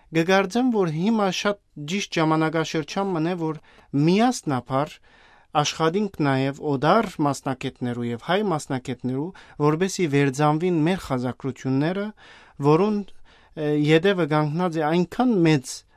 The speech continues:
արխիվ, այնքան մեծ պահեստ, որ, ը, վստահ եմ, որ, ը, քոհարներ պիտի լան քրիստոնեական, ը, երաժշտության ցանցարանին մեջ։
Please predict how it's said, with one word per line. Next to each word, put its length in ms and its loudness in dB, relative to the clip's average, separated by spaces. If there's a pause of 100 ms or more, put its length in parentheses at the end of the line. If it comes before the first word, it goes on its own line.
(140)
արխիվ, 600 0
այնքան 520 0
մեծ 380 0 (300)
պահեստ, 680 0
որ, 320 2
ը, 500 -6
վստահ 460 2
եմ, 160 4
որ, 240 2
ը, 380 -12 (160)
քոհարներ 840 4
պիտի 380 -2
լան 340 0 (400)
քրիստոնեական, 880 4
ը, 640 -12 (160)
երաժշտության 800 -2 (200)
ցանցարանին 720 -2
մեջ։ 300 -12